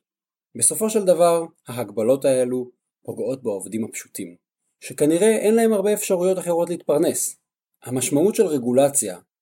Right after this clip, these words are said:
שרואה בחופפי שיער גורם שמסכן את שלום הציבור, היא הטלת נטל כבד גם על אותם עובדים חלשים וגם על הציבור הרחב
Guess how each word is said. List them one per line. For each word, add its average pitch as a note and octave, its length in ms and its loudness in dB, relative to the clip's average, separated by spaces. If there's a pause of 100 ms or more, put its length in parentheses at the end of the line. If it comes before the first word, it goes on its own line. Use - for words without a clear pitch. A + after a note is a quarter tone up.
(160)
שרואה A#2+ 480 -4
בחופפי C3+ 500 -8
שיער A2 500 -4 (300)
גורם A#2+ 360 0
שמסכן B2+ 600 -2
את A#2+ 80 -8
שלום A#2 240 -6
הציבור, A2 580 -8 (240)
היא C3+ 160 4
הטלת D3 540 -2
נטל F3 460 2
כבד C3 440 2 (520)
גם E3 200 2
על A3 100 4
אותם F#3+ 220 2
עובדים D#3+ 300 0
חלשים C#3 600 -4 (440)
וגם C3 300 0
על F3 100 4
הציבור C3+ 440 -2
הרחב C3 380 0